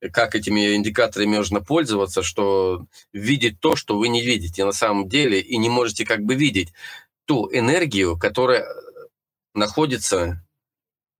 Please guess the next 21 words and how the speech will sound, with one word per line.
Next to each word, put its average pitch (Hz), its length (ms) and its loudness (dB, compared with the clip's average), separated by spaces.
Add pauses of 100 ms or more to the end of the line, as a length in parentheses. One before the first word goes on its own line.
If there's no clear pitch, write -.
(480)
вот 104 200 -2
в - 40 -4
таких 113 340 -2
вещах. 104 520 0 (1160)
И 113 120 -2
вообще - 260 2
не 131 100 2
только 110 420 2
таких 87 420 -4
вот. 85 120 -10 (1080)
Просто 196 320 0
взять 123 360 2
вот 92 140 -2
что-нибудь, 104 540 0
вот, 92 260 -2
э, 95 200 0 (220)
вот 110 320 -4 (100)
как 98 220 0
вот 98 160 -2
видите, 101 340 -2
вот 80 300 -6